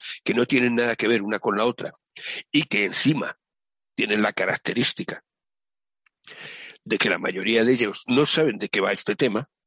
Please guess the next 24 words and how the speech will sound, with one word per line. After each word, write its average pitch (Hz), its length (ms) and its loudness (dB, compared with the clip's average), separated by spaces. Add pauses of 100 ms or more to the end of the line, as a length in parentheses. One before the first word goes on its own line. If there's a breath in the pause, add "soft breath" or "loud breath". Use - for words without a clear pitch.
(1160)
pues - 160 -2
claro, 139 380 0
hay 110 220 0
algo 123 300 2 (280 loud breath)
que 107 160 2
no 123 280 6
es 110 120 2
suficiente. - 800 -2 (1700 loud breath)
Mm, 226 200 0 (520)
causa 143 320 2
de 123 100 2
explicación. 117 720 0 (1600 loud breath)
El 127 160 -6
o-, - 180 0
la - 80 -4
falta 147 300 2
de 160 80 6
oxígeno 156 500 2
no 135 140 6
es - 100 0
causa 127 320 0
de 107 60 2
explicación 101 480 -4
suficiente. - 560 -14